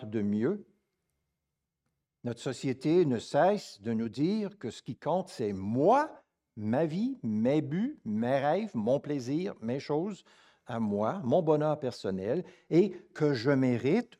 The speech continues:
ce qu'il y a de mieux. Mais quand les choses ne vont pas comme l'égoïste l'espère, là, ça va moins bien.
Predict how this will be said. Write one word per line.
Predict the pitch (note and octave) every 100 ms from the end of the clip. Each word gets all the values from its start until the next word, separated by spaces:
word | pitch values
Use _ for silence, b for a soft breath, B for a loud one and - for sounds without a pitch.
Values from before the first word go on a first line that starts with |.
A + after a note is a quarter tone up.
| _ -
ce | - - C3
qu'il | - A#2 A2+
y | A2+
a | C3+ F3+ D3+ - _ _ _ -
de | F#2+ G#2+
mieux. | G2 G#2+ C#3 E2+ _ _ _ _ _ _ _ _ _ _ _ _ _ _ _ _ -
Mais | G#2+
quand | - B3
les | F#3+
choses | - B3 G#3+
ne | C3+ C3
vont | A2 B2 B2+
pas | - - G#3 E3 B B B B _
comme | - A#2+ A#2+
l'égoïste | A#2+ C#3 A2 A2+ C3 C#3 - C3+ _ _ _ _ _
l'espère, | A2 A#2+ A#2+ - - G3 A#3 D3+ G#2+ - G#2+
là, | G2 E3+
ça | - F2+
va | A#2
moins | B2 G#2+ A2+ G#2+
bien. | F2 B2+